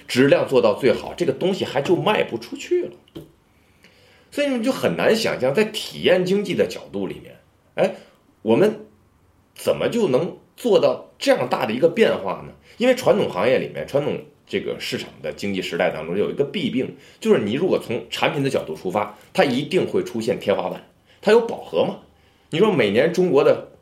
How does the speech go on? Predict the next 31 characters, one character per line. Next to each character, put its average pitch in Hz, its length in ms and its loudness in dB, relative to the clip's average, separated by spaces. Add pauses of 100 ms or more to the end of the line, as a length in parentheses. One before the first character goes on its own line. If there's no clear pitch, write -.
空 156 180 -8
调 120 200 4
的 135 80 -2
需 139 120 -8
求 131 140 0
量 143 320 -2
啊， - 80 -4
一 - 80 -4
千 156 220 -4
万 160 120 0
台 117 220 -12 (460)
啊， 107 80 2
你 110 100 0
像 165 160 4
印 175 160 2
度 143 100 -2
那 143 120 0
种 110 120 0
国 123 140 4
家 147 140 0
可 107 100 -4
能 120 120 0
更 - 120 -4
少 - 300 -2
一 - 20 -2
点， 98 140 -6
才 - 100 -6
一 - 80 -6
百 - 200 -2
万 135 140 0
台 107 240 -10